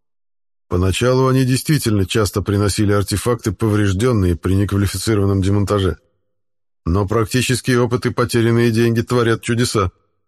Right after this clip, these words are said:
Сейчас во всех сложных случаях боевики синдиката сразу обращаются к нам. У меня даже есть несколько постоянных команд, работающих по их заявкам. Да и свои техники у синдиката имеются,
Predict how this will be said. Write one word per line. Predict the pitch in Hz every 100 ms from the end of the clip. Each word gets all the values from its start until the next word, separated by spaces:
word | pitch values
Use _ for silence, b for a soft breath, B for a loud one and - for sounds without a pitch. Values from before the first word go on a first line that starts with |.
| _ _ _ _ _ _ _ _ -
Сейчас | 117 107 135 143 -
во | 113
всех | 113 139 110
сложных | - 104 107 101 95
случаях | 135 151 - 101
боевики | 90 110 117 117 123
синдиката | 120 113 117 123 113
сразу | 110 127 135 123
обращаются | 120 120 123 117 - 110
к |
нам. | 110 78 - _ _ _ _ _ _ _ _ _ _ -
У |
меня | 78 92 95
даже | 107 113 123
есть | 110 117 -
несколько | 110 - 113 -
постоянных | 95 113 - 101 104 123 120
команд, | 120 113 113 101
работающих | 107 107 107 107 - 95
по | 110
их | 104 98
заявкам. | 95 101 87 - 73 _ _ _ _ _ _ _ _ -
Да | 78 110
и |
свои | 113 127 113 127
техники | 139 135 123 113 123
у |
синдиката | 107 113 107 113 104 110
имеются, | 107 104 98 - 87